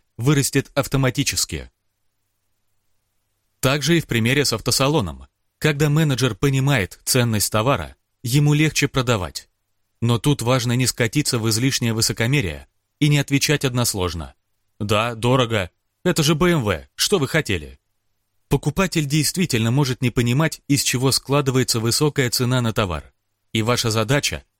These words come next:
развернуто обосновать высокую стоимость.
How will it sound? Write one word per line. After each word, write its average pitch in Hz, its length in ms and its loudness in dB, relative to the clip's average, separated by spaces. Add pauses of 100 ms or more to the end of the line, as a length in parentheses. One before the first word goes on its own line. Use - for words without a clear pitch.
развернуто 147 680 2
обосновать 127 760 0
высокую 127 540 0
стоимость. 87 680 -2